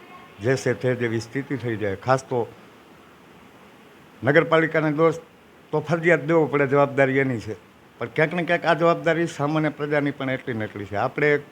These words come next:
ગાયો રાખવી છે, એના દૂધ પીવા છે, પણ આ એના આખલાને જરાક મોટો થાય એટલે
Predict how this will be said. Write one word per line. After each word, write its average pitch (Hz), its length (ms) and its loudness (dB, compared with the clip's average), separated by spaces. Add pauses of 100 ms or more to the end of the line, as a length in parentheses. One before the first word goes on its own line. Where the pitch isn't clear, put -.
(240)
ગાયો 139 260 4
રાખવી 131 400 0
છે, 95 160 -12 (600)
એના 131 160 2
દૂધ 135 260 0 (100)
પીવા 135 280 0
છે, 98 160 -6 (1040)
પણ 151 160 6
આ 143 280 4 (200)
એના 147 200 2
આખલાને 147 580 2 (640)
જરાક 156 280 2
મોટો 147 260 -2
થાય 147 340 0 (460)
એટલે 120 400 0